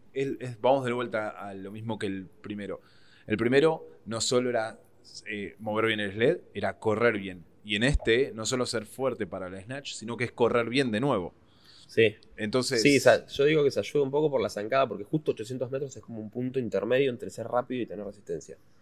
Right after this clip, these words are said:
Speaker 1: Exactamente.
Speaker 2: Porque estás en el medio. Cuatrocientos es ser más rápido. Guy Malheiro lo ganó el evento en los Games, es rapidísimo y no ganó este evento porque es el doble. Y esa zancada larga ayuda un poco más, pero sí, sería en todo caso en este evento en particular,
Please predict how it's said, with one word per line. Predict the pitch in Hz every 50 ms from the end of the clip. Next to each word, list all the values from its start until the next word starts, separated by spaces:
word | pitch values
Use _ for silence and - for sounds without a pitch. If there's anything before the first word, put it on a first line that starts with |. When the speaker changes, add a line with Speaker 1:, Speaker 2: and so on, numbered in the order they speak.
| _ - - - -
Speaker 1:
Exactamente. | 90 98 - 107 107 107 98 107 101 104 104 101
Speaker 2:
Porque | 98 95 98
estás | 101 - - 131 127
en | 147 131
el | 120
medio. | 123 127 113 107 101 98 92 -
Cuatrocientos | 117 110 - 120 107 - 156 151 165 165 - 123
es | 110 -
ser | - 120 110
más | 107 107 117
rápido. | 123 120 113 101 101 95 92 87 92 95
Guy | 98 104 110 113 120
Malheiro | 110 95 101 117 123 123 123 120 113 98 104 107 - -
lo | 101 104 95
ganó | 92 101 104 107 110
el | 110 110
evento | 101 104 110 113 107 107
en | 101
los | 98 107
Games, | 107 120 127 123 - - _ _ _ _ -
es | - 101
rapidísimo | 104 98 90 104 101 110 104 - 92 92 95
y | 92
no | 104 98
ganó | 101 101 113
este | 107 - - 82
evento | 92 113 120 127 117
porque | 101 90 90
es | - -
el | 101 104
doble. | 110 113 113 104 87 80 - - - - _ _ _ _
Y | - 101
esa | 107 113 107
zancada | - 107 104 107 - 113 113 113 107
larga | 113 117 120 120 127 127 127 117 101
ayuda | 95 - - - 113 120 120 123 127 127 131 147
un | 147 113 98
poco | 104 107 107
más, | 117 127 127 127 -
pero | - 98 104 101 95 - - - - - - - - - - - - - -
sí, | - - - - 147 147 147 139 - - - - - - - -
sería | - - 123 147 160 151 143
en | 139 131 123
todo | 139 143
caso | 156 - 160 120 90
en | 120
este | 135 135 - 131
evento | 131 139 143 131
en | 131 120
particular, | 113 110 107 117 107 110 - - 151 - -